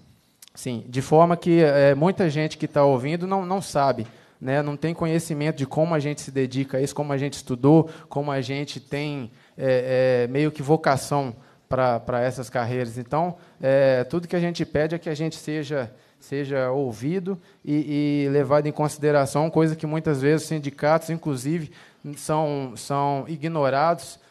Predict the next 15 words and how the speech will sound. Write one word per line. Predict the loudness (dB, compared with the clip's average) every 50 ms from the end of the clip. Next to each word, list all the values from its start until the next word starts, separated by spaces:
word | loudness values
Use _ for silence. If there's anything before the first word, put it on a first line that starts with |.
| _
no | -10 -10 -8
que | -4 -4
a | -4
gente | -2 -2 -4 -6 -8 -10
pede | -4 0 0 0 0 -2
de | -6
informação, | -10 -8 -6 -6 -4 -4 -4 -6 -6 -2 0 2 2 4 2 2 0 -4 -12 -12 -4
não | -2 -2 -2
só | 0 0 0
do | 0 -2
judiciário, | -8 -8 -8 -8 -10 -6 -2 2 2 4 2 2 0
mas | -4 -6 -6
dos | -6 -6
outros | -6 -6 -6 -6
poderes. | -6 -6 -4 -2 -2 -2 -2 -4 -6 -8